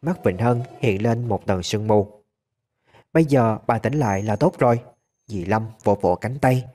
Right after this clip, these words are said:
"Được rồi, bà hiện tại không phải rất khỏe mạnh sao?" Vịnh Hân lắc đầu. "Bà có khỏe mạnh đâu chứ, thoạt nhìn không ổn chút nào." Sắc mặt của bà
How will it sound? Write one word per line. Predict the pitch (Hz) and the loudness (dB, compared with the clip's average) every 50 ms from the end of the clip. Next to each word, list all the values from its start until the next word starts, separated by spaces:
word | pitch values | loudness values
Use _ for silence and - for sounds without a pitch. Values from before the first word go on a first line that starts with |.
| _ _ _ - - - - _ _ | _ _ _ -20 -20 -20 -20 _ _
"Được | - 127 110 - | -4 -4 0 2
rồi, | 135 127 123 120 120 - - _ _ _ _ _ | 4 4 4 2 0 -6 -14 _ _ _ _ _
bà | - 123 113 | -6 -4 -4
hiện | 110 107 104 98 | -2 -4 -4 -4
tại | 101 104 95 92 95 101 104 - | -2 0 0 0 0 -2 -2 -4
không | - 127 113 | -4 -4 -2
phải | - 104 98 | -2 -2 0
rất | - 170 - | 0 -2 -2
khỏe | - 117 113 | 0 0 0
mạnh | 120 113 101 98 98 | 0 -2 -4 -4 -2
sao?" | - 143 143 147 147 - _ _ _ _ | 2 2 2 2 2 -2 _ _ _ _
Vịnh | - 98 98 85 | -6 -4 -4 -2
Hân | 80 107 104 104 | -2 -4 -4 -4
lắc | 104 110 143 165 - | -4 -4 -6 -2 0
đầu. | - 120 120 113 - _ _ _ _ _ - - - | 2 2 2 0 -2 _ _ _ _ _ -18 -6 -2
"Bà | 143 131 | -2 0
có | - 143 | 0 0
khỏe | - - 139 143 | 2 2 0 2
mạnh | 147 127 104 104 | 2 0 0 0
đâu | 117 131 | 0 0
chứ, | 135 - 196 214 214 208 - - _ _ _ | 2 4 2 2 2 0 -8 -20 _ _ _
thoạt | - 135 - - | -8 -6 -4 -2
nhìn | 123 113 107 | -4 -4 -2
không | - 143 139 123 | -2 -2 0 2
ổn | 101 101 110 | 0 0 0
chút | 120 196 196 - | 0 -2 0 2
nào." | 151 120 113 113 110 - _ _ _ _ | 2 0 0 0 -4 -8 _ _ _ _
Sắc | - - 190 202 - | -6 -6 -6 -4 -4
mặt | 117 95 - | -8 -8 -4
của | - 104 110 | -4 -4 -2
bà | 110 104 92 87 | -2 -4 -6 -8